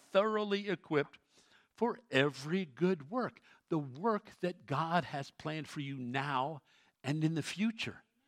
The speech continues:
His will is discovered one day at a time. How? As you pray, as you read His Word, as you ask Him to fill you with,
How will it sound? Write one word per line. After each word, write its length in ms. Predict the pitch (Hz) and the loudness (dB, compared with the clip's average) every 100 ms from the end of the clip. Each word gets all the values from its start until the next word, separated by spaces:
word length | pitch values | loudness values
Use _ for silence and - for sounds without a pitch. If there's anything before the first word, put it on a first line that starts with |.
| _ _ _ | _ _ _
His 240 | - 294 220 | 4 4 4
will 260 | 208 262 | 2 2
is 120 | 190 131 | 2 -2
discovered 640 | 156 - 202 180 165 131 | -4 0 0 2 -2 -2
one 240 | 160 214 | -2 0
day 220 | 156 135 147 | 2 2 0
at 100 | 151 | -4
a 80 | |
time. 460 | 156 214 254 196 156 _ _ _ _ _ _ _ | -6 -4 -4 -6 -10 _ _ _ _ _ _ _
How? 380 | - 214 151 - - _ _ _ _ - | -2 0 0 -2 -16 _ _ _ _ -18
As 140 | 104 120 | -12 -8
you 160 | 131 | -8
pray, 540 | 131 - 175 170 76 - _ _ _ _ - | -8 -6 -4 -4 -8 -16 _ _ _ _ -2
as 260 | 131 131 123 | 0 0 -2
you 200 | 160 139 117 | -4 -4 -6
read 320 | 143 160 143 | -6 -4 -2
His 280 | 147 135 110 | -2 -2 -4
Word, 460 | 104 156 151 92 - _ _ _ _ _ - | -8 -6 -4 -6 -12 _ _ _ _ _ -4
as 180 | 120 135 | -4 -2
you 160 | 147 | -2
ask 280 | 147 165 - | -2 -2 -4
Him 140 | 165 139 | -4 -2
to 100 | 117 | -2
fill 280 | - 160 | 0 0
you 140 | 156 160 | -2 0
with, 160 | 147 | 0